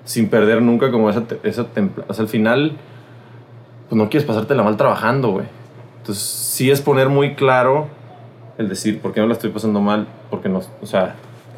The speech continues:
no se trata de estar peleando, güey. Si estamos peleando, mejor no lo hacemos, güey.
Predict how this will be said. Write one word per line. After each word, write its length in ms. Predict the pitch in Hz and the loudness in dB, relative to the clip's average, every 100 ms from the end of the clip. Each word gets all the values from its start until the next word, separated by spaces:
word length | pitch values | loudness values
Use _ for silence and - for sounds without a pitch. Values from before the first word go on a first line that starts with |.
| - - - - - - - - - - | -20 -20 -20 -20 -20 -20 -20 -20 -20 -4
no 80 | 120 | 0
se 100 | 123 | 2
trata 160 | 110 107 | 2 2
de 60 | |
estar 260 | 139 123 110 | 2 0 0
peleando, 540 | 131 110 107 110 104 | 2 2 4 2 2
güey. 120 | 92 90 | 0 -2
Si 60 | |
estamos 200 | 104 113 | -2 -2
peleando, 280 | 110 110 110 | 0 0 2
mejor 160 | 101 107 | 2 2
no 80 | |
lo 100 | 104 | 2
hacemos, 320 | 98 101 92 87 | 0 -2 -4 -6
güey. 280 | - - | -12 -18